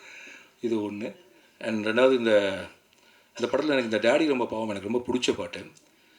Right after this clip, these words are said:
ஏன்னா அது வந்து கிட்டத்தட்ட எனக்கு எங்க அப்பாவை தோணும். ஏன்னா எங்க அப்பா சொல்லிட்டே இருப்பாரு, இந்த அவரோட ஃப்ரெண்ட்ஸ்லாம் கேட்பாங்க போல இருக்கு, இந்த தங்க மீன்கள் அதெல்லாம் பார்த்துட்டு, "ஏன்ப்பா இவ்வளோ மோசமான அப்பாவா நீ, இவ்வளோ கடுமையா நடந்திருக்கேன்னு" சொல்லி. இந்த படமும் பா-, பார்த்துட்டு இருக்கப்ப அவர் பார்த்துட்டே இருந்தேன் நான். இந்த பாலாஜி சக்திவேல் ஷாட் வர்றப்ப,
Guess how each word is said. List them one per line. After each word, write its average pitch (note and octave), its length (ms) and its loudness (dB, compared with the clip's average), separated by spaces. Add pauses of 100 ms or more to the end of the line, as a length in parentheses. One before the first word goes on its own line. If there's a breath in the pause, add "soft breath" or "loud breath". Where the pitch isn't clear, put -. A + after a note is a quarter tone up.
(260 soft breath)
ஏன்னா - 40 -2
அது A#2+ 160 4
வந்து B2 220 4
கிட்டத்தட்ட A#2+ 300 2
எனக்கு A2 180 0
எங்க G2+ 120 -2
அப்பாவை A2+ 340 0
தோணும். F#2 280 -12 (600 soft breath)
ஏன்னா C#3 120 -6
எங்க A#2+ 120 -4
அப்பா C3+ 260 -2
சொல்லிட்டே B2 200 2
இருப்பாரு, G#2+ 260 -2
இந்த G#2+ 300 -4
அவரோட G#2 240 -4
ஃப்ரெண்ட்ஸ்லாம் A#2 400 2
கேட்பாங்க G#2+ 200 -2
போல G2+ 140 -4
இருக்கு, G2 240 -10
இந்த G2 80 -6
தங்க A2 280 -4
மீன்கள் G2+ 340 -6
அதெல்லாம் G2 300 -10
பார்த்துட்டு, G2 240 -12
"ஏன்ப்பா B2+ 400 -8
இவ்வளோ B2+ 300 -4
மோசமான C3+ 460 -4
அப்பாவா A2 300 -2
நீ, G#2 160 -6
இவ்வளோ A2+ 160 4
கடுமையா A#2+ 400 2
நடந்திருக்கேன்னு" G#2+ 500 -2
சொல்லி. - 300 -10 (500 loud breath)
இந்த C#3+ 160 2
படமும் E3+ 320 4
பா-, - 0 -
பார்த்துட்டு C#3 520 4
இருக்கப்ப C#3 220 4
அவர் - 60 -2
பார்த்துட்டே C3 240 4
இருந்தேன் B2+ 220 6
நான். G#2+ 120 2
இந்த G#2 160 0
பாலாஜி C#3 360 2
சக்திவேல் A#2 300 0
ஷாட் A#2+ 280 0
வர்றப்ப, A2 460 -4